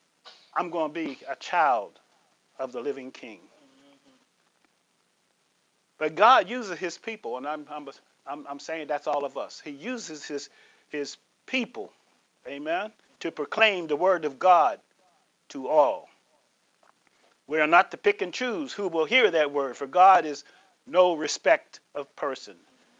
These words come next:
And all we need to do is be obedient to his command. What is that command? Huh? That great commission that says, "Go therefore and make disciples of all nations."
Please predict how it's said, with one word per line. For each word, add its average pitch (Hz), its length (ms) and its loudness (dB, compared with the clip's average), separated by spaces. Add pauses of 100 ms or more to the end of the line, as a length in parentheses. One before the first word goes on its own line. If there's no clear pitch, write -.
(240)
And - 100 -12
all 202 260 12
we 214 140 4
need 196 220 -2
to 170 60 -4
do 170 200 0
is 151 140 -4
be 156 200 -2
obedient 156 720 0
to 151 120 -8
his 143 180 -4
command. 151 500 -6 (760)
What 190 140 2
is 202 140 8
that 202 180 6
command? 214 560 2 (540)
Huh? 196 280 -2
That 185 160 2
great 202 200 0
commission 233 420 2
that 190 120 -2
says, 175 180 -2
"Go 214 240 8
therefore 208 420 6
and 185 80 0
make 202 160 0
disciples 202 500 0
of 170 140 2
all 190 180 8
nations." 190 540 0